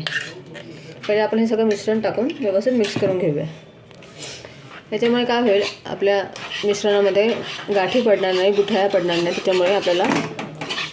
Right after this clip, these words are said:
हे पहिले सगळं मिक्स करून घ्यायचं आहे आणि नंतर आपण गॅसची फ्लेम लो to medium फ्लेमवरती याला एकत्र करायचं आहे. आता मी गॅसची फ्लेम चालू करते. हे बघा, आता मी ना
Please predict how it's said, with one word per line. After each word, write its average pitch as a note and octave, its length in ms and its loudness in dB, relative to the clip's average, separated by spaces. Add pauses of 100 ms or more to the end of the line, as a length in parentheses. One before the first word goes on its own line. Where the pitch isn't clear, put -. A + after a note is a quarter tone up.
(140)
हे G#3 60 0
पहिले G3+ 240 4
सगळं G3 200 6
मिक्स A3 200 2
करून A3 220 4
घ्यायचं G#3+ 260 4
आहे E3+ 220 0 (300)
आणि G3 160 0
नंतर F#3 240 2
आपण G3 220 2
गॅसची G3+ 360 2
फ्लेम G3+ 240 2 (840)
लो A3+ 160 8
to C4 140 6
medium G#3 280 6
फ्लेमवरती F#3+ 560 4
याला F#3 200 2 (1200)
एकत्र F#3+ 360 0
करायचं E3+ 320 2
आहे. E3+ 160 -2 (220)
आता G3+ 200 -2
मी G#3 140 2 (1600)
गॅसची F#3 320 2
फ्लेम A3 260 0
चालू B3 320 2
करते. D3 400 -4 (1300)
हे G#3 40 2
बघा, G3+ 180 4
आता G3 200 0
मी A3+ 160 4
ना A#3 160 2